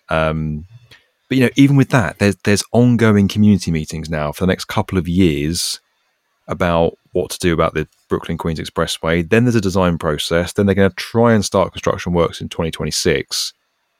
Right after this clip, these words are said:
And in the meantime, they're just doing these emergency works still to kind of keep it, keep it going. So, uh, like, we were fascinated by this project because it's this road that everyone's seen but doesn't really know what it's called, that New York City relies on,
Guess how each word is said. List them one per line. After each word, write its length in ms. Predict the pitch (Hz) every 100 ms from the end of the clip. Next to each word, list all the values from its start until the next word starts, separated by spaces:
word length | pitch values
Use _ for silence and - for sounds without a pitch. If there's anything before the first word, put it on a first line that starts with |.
| _ _ _ _ _
And 80 | 95
in 60 | 95
the 60 |
meantime, 380 | 95 98 90 87
they're 60 | 87
just 160 | 87
doing 160 | 92 85
these 100 | 82
emergency 400 | 85 87 82 87
works 300 | 85 87 -
still 240 | - 82
to 100 | 78
kind 160 | - 85
of 60 | -
keep 180 | 85
it, 160 | 85 - -
keep 160 | 85
it 120 | -
going. 280 | - 87 67
So, 220 | - 90 85 - - _ _ 117
uh, 60 |
like, 200 | 127 123 - 127
we 220 | 123 151
were 100 | 147
fascinated 460 | - 151 - 90
by 100 | 82
this 100 | 78
project 360 | - 78 71 -
because 340 | 95 101 90 -
it's 240 | 104 -
this 360 | - 104 - -
road 360 | 107 127 135 -
that 200 | 113 - -
everyone's 380 | 110 127 123 -
seen 340 | - 120 101
but 100 | 90
doesn't 180 | 90 82
really 120 | 85
know 100 | 87
what 100 | 80
it's 120 | -
called, 540 | - 92 67 - 87 - _ _ _ _ _ _
that 240 | 101 110 - -
New 140 | 113
York 240 | 117 113
City 240 | - 107 85
relies 500 | 87 101 113 85 69
on, 360 | 67 78 101